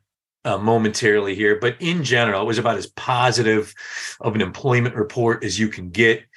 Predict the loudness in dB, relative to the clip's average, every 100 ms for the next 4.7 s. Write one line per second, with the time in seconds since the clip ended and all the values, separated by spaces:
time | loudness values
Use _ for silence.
0 | -20 -20 _ -10 -10 -4 0 4 2 2
1 | 0 2 -2 0 2 2 0 -2 -6 -10
2 | _ _ _ -2 0 0 0 -2 -8 _
3 | _ -2 0 2 0 -2 -2 -2 2 0
4 | 0 2 2 2 0 -4